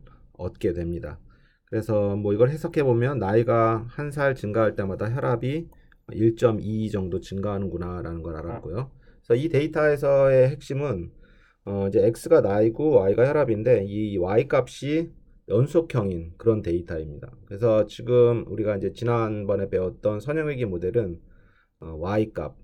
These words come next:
즉 출력 변수가, Y 변수가, 출력 변수가 연속형 데이터일 경우에 사용하는 모델이다. 이렇게 이제 보시면 되겠고요. 그런데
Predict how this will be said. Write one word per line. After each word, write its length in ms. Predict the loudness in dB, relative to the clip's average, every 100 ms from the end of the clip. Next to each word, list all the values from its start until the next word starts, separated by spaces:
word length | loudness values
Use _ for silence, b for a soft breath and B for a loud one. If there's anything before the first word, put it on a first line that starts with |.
| -20 -20
즉 160 | -16
출력 500 | 2 4 4 2 -6
변수가, 520 | -4 -2 -4 -8 -6
Y 240 | -4 -2 -2
변수가, 540 | -2 -6 -8 -6 -6
출력 280 | 0 0 0
변수가 500 | -2 -4 -2 -2 -2
연속형 760 | -2 -2 -4 -6 -6 -6 -6 -6
데이터일 500 | -6 -6 -6 -6 -6
경우에 440 | -10 -8 -8 -8
사용하는 440 | -4 -2 -2 -4
모델이다. 680 | -8 -6 -6 -6 -8 -8 -10 -16
이렇게 260 | -16 -16
이제 100 | -16
보시면 340 | -16 -12 -12 -12
되겠고요. 580 | -12 -14 -12 -10 -10 -12 _ _ b b b b b b _
그런데 540 | 2 10 12 12